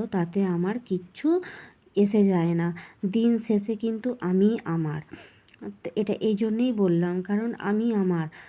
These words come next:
তো এখানে দেখো আমি, উম, চানাচুরটা ঢেলে রাখছি, ডিবেটা ধুয়েছিলাম তার জন্য। আর আমি কি করি বলো তো, যেইটাই খালি হয়ে যায় না কেন ডিবেটা পরিষ্কার করে ধুয়ে ফেলি। তাতে কি হয়, ডিবেটাও পরিষ্কার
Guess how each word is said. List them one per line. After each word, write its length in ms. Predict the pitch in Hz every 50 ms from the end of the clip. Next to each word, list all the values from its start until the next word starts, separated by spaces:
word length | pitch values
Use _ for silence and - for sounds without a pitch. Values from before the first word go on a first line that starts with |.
| - - _ _ -
তো 120 | - 208 208 208 220 -
এখানে 340 | 233 208 208 247 233 247 247
দেখো 280 | 220 214 196 202 - 226 240 233
আমি, 260 | 214 196 190 190 196 196 196 190 190 190 190 190 190 190 180
উম, 300 | 170 180 202 190 185 185 185 180
চানাচুরটা 640 | 180 208 202 196 196 196 202 226 214 208 - - 226 226 220
ঢেলে 300 | 202 202 202 196 202 214
রাখছি, 420 | 214 208 190 180 - - - 214 233 269 254 - - - - - -
ডিবেটা 360 | 196 214 202 220 214 208 240 233
ধুয়েছিলাম 680 | 226 226 208 214 220 220 208 - 214 202 196 208 240 285 277
তার 180 | - 208 185 175 170
জন্য। 220 | 175 196 190 196 208 -
আর 120 | - 214 208
আমি 220 | 202 196 202 226 233
কি 140 | - 247 240
করি 240 | - 233 220 226 220
বলো 240 | 220 214 214 208 208
তো, 140 | 202 214 262 269 233
যেইটাই 520 | 214 208 208 208 214 208 202 220 226 240 247 240
খালি 280 | - - 214 196 202 226 220
হয়ে 220 | 220 226 214 208 202
যায় 200 | 202 202 196 196
না 100 | 196 196
কেন 200 | 196 196 202 214 262 247 202 - - - - - - -
ডিবেটা 400 | 196 214 208 202 208 202 208 226 226 -
পরিষ্কার 400 | 220 208 208 202 - - 208 202
করে 180 | 202 - 220 233
ধুয়ে 260 | 214 202 202 220 226 214
ফেলি। 260 | 208 208 196 196 233 254
তাতে 260 | - 190 175 170 202 208
কি 140 | 202 - 247 240
হয়, 220 | 240 214 208 233 - - - - - - - 202
ডিবেটাও 460 | 202 208 202 208 196 196 208 220 233
পরিষ্কার 460 | 233 233 220 220 214 - - 233 226